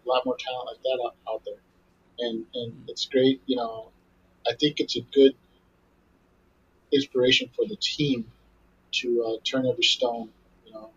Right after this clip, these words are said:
Speaker 1: against
Speaker 2: Yeah.
Speaker 1: future talent, because you don't wanna miss out on, on the next Kumungo, you know. And, and no one's saying Kumungo's, Kumungo's gonna be a star, but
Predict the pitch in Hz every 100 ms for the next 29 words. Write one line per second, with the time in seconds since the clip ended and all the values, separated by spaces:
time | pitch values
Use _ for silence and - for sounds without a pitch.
0 | _ _ _ - - - 117 110 98 117
1 | 117 - _ _ _ _ _ _ _ -
2 | 123 113 110 - - _ _ _ _ _
3 | _ _ - _ 123 127 127 123 117 113
4 | 113 110 - - 214 - - - 117 -
5 | - - - - 165 165 180 175 _ _
6 | _ _ _ _ - 156 175 170 170 160
7 | 156 147 139 _ - 147 139 135 135 123
8 | - - - 143 127 113 _ _ - 131
9 | 117